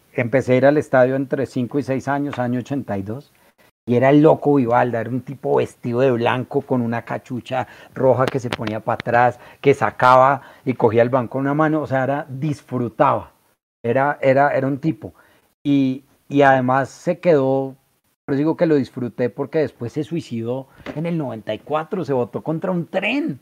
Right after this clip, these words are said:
Y entonces como que en mi adolescencia pensé mucho en, en la soledad del arquero, entonces fue un jugador que disfruté y que extrañé con nostalgia. Y tal vez el, el mejor jugador de Millonarios que yo haya visto.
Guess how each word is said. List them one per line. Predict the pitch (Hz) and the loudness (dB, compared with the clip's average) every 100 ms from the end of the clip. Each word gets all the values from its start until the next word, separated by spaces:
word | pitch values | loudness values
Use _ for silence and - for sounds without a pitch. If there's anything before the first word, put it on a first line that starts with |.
| - - - - - - | -16 -20 -20 -20 -20 -12
Y | 151 135 | -2 0
entonces | 113 127 117 135 139 | 0 -2 0 -2 -2
como | 170 151 117 | -4 -4 -4
que | 123 120 117 143 | -4 -4 -2 0
en | 127 | 2
mi | 127 | 4
adolescencia | 120 117 110 120 117 107 147 | 4 2 0 -4 -4 -2 0
pensé | 175 135 120 | 0 -4 -4
mucho | 117 131 - 143 | -4 -4 -6 -6
en, | 147 151 135 _ _ _ - | -4 -6 -10 _ _ _ -4
en | 131 127 | 0 0
la | 117 | 0
soledad | 123 117 113 107 | -2 -2 -2 -4
del | 120 143 | -4 -2
arquero, | 131 - 120 110 | -2 0 -2 0
entonces | 104 113 107 123 | -4 -6 -6 -6
fue | - 143 147 147 - | 0 4 4 2 0
un | 175 156 | 2 4
jugador | 156 151 127 120 | 6 4 4 0
que | 147 | 2
disfruté | 143 139 - - - 156 - - - - _ - | 4 2 -2 -2 0 0 0 -4 -6 -6 _ -10
y | 131 | -10
que | 101 131 | -2 0
extrañé | 113 - 117 113 117 113 | -2 -4 -2 -2 -2 -2
con | 135 135 | -4 -4
nostalgia. | 135 - 113 101 90 87 _ - - | -4 -4 -4 -4 -6 -18 _ -20 -8
Y | 143 | -8
tal | - 139 139 | 0 2 2
vez | 156 165 | 2 0
el, | 185 180 165 _ _ _ _ _ _ - | 0 -2 -4 _ _ _ _ _ _ -8
el | 120 | -6
mejor | 117 113 - 131 131 | -4 -6 -4 -4 -4
jugador | - 220 143 117 113 | -8 -8 -6 -4 -6
de | 110 | -8
Millonarios | 135 127 110 110 107 113 127 | -10 -8 -6 -6 -6 -10 -14
que | - 123 | -14 -12
yo | 107 | -10
haya | 101 104 117 | -10 -10 -8
visto. | 120 - - | -8 -10 -20